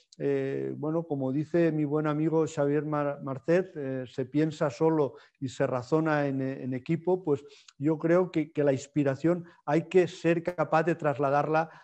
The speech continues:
a, a esos equipos, ¿no? Y ahí, pues, hay que aplicar, pues, lo que comentábamos anteriormente, ¿no? Eh, pero, sobre todo, pues, tener, eh, eh, esos ratos de evadirte, pues, para, para pensar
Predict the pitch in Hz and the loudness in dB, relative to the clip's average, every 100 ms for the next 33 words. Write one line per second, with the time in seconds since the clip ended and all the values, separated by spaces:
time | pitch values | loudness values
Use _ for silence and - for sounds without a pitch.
0 | _ - 131 - 127 135 135 135 147 151 | _ -8 -8 -6 -8 -6 -6 -4 -4 -2
1 | 131 143 139 135 117 139 180 180 135 131 | -4 -4 -6 -6 -8 -4 -4 -2 -2 -2
2 | 131 156 156 165 - - _ - 143 147 | 0 -2 -2 -4 -4 -18 _ -2 0 2
3 | 156 156 147 160 156 156 165 147 139 135 | 2 2 0 4 2 2 0 0 -2 -2
4 | 135 131 127 139 147 147 147 127 135 131 | -4 -4 -2 -2 -2 -2 -4 -2 -2 0
5 | 123 135 135 123 123 139 170 - - _ | -2 -2 -2 -4 -4 -4 -6 -10 -20 _
6 | 135 127 127 143 143 143 - 131 131 131 | -10 -8 -8 -10 -10 -12 -14 -4 -2 -2
7 | 131 _ - - 143 135 135 151 156 180 | -4 _ -20 -6 0 2 4 4 4 4
8 | 175 143 156 151 160 160 - _ - 147 | 0 0 0 4 2 2 -8 _ -4 -4
9 | - 156 156 - 147 - 165 160 165 175 | -2 -8 -8 -10 -10 2 4 6 4 4
10 | 165 160 147 143 156 156 175 175 156 - | 4 4 4 4 2 2 0 2 -2 -2
11 | 143 135 131 131 - 131 135 - 127 123 | -2 0 0 -2 -4 -4 -4 -2 -4 -2
12 | 151 147 165 | 2 2 0